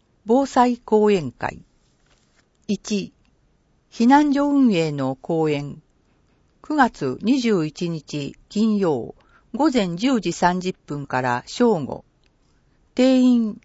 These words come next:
二百人。申し込み順です。二、頭上訓練。同じく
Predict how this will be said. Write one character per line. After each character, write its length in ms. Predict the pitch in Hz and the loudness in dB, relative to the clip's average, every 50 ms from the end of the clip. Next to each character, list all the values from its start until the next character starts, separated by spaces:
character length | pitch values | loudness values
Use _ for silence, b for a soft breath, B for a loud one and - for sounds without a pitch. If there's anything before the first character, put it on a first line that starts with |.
| _ - | _ -6
二 120 | 190 196 240 | -2 2 4
百 280 | 285 269 269 - 190 | 4 2 2 0 -6
人。 300 | 160 143 127 117 - - - _ _ _ _ _ _ _ _ _ | -8 -6 -8 -8 -10 -14 -20 _ _ _ _ _ _ _ _ _
申 180 | 220 220 240 240 | 0 2 2 2
し 100 | 233 - | 0 0
込 120 | - 226 | -2 0
み 120 | 214 208 196 | 0 -2 -2
順 260 | - 185 175 165 156 | -4 -6 -6 -6 -6
で 120 | 143 143 - | -8 -8 -8
す。 200 | - - _ _ _ _ _ _ _ _ _ _ _ _ _ _ _ _ _ _ _ _ _ _ _ - | -10 -16 _ _ _ _ _ _ _ _ _ _ _ _ _ _ _ _ _ _ _ _ _ _ _ -6
二、 320 | 190 190 190 175 180 220 _ _ _ _ _ _ _ _ - | -4 -2 -2 -4 -6 -10 _ _ _ _ _ _ _ _ -12
頭 140 | 185 208 220 | -8 -6 -4
上 280 | 220 269 294 285 277 269 | 0 2 2 2 2 0
訓 320 | - 269 254 233 190 151 | -2 -2 0 0 0 -2
練。 340 | 113 104 98 - - - - _ _ _ _ _ _ _ _ _ _ _ _ _ _ _ _ | -4 -6 -8 -12 -14 -16 -20 _ _ _ _ _ _ _ _ _ _ _ _ _ _ _ _
同 140 | - 208 226 247 277 277 | -2 0 2 2 2 2
じ 120 | 247 233 208 | 0 -2 -6
く 320 | - - - 127 123 - | -6 -6 -8 -8 -8 -8